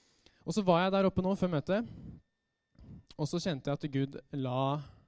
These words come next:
et helt annet perspektiv på hjertet mitt. Jeg skal snakke om all in, jeg skal snakke om overgivelse. Men jeg skal ikke ta utgangspunkt i de notatene jeg hadde lagd. Jeg skal dele fra mitt eget liv,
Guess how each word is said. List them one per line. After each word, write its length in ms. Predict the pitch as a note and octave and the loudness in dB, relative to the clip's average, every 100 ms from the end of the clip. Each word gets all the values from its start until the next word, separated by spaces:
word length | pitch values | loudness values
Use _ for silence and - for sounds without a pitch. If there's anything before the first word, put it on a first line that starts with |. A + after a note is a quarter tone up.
| _ _ _ _ _ | _ _ _ _ _
et 160 | D#3+ - | -6 -4
helt 180 | E3 E3 D#3+ | -4 -2 -4
annet 160 | B2 | -4
perspektiv 460 | B2+ B2+ D3+ - B2+ | -4 -6 -8 -8 -8
på 100 | - | -6
hjertet 220 | C#3 - | -6 -4
mitt. 160 | C#3+ - | -6 -6
Jeg 100 | D3 | -4
skal 140 | G3+ | -4
snakke 320 | - G#3 - | -2 -2 0
om 80 | G3+ | 0
all 400 | G3 - D#3+ F3 | 0 4 4 4
in, 160 | A3 B3 | 2 -4
jeg 140 | F3 - | -8 -6
skal 140 | F#3+ | -8
snakke 320 | - - - | -8 -8 -6
om 80 | F3 | -4
overgivelse. 540 | C3+ A2+ A2+ C3 G3 G#3+ _ _ - - - _ _ _ _ _ _ _ _ - | -2 -2 -6 -6 -8 -10 _ _ -20 -20 -20 _ _ _ _ _ _ _ _ -6
Men 120 | F3 | -2
jeg 80 | F#3+ | 0
skal 220 | A3+ A3 | 0 0
ikke 380 | A#3+ - - F3+ G3 G3 F3 | -2 -4 -2 2 2 0 0
ta 120 | G#3+ F#3+ | 2 4
utgangspunkt 480 | - C#3+ D#3+ D#3+ | 2 -2 -4 -4
i 60 | E3 | -2
de 80 | D3+ | -2
notatene 380 | D#3 D3+ B2+ D3 | 0 0 0 -2
jeg 60 | |
hadde 120 | D#3+ G3 | 0 0
lagd. 280 | G#3+ G3+ C#3+ - - - - - - - - - - - - - - _ _ _ _ _ _ _ _ - | -2 -2 -6 -6 -8 -10 -10 -10 -10 -12 -16 -18 -20 -20 -20 -20 -20 _ _ _ _ _ _ _ _ -10
Jeg 100 | D3 | -6
skal 160 | F3 | -2
dele 380 | E3+ E3+ A#2+ B2+ | 0 0 0 -4
fra 140 | C3 C#3+ | -2 -2
mitt 160 | D#3 - | -2 -4
eget 280 | B2+ B2+ D#3+ | -6 -6 -6
liv, 140 | A#3+ | -6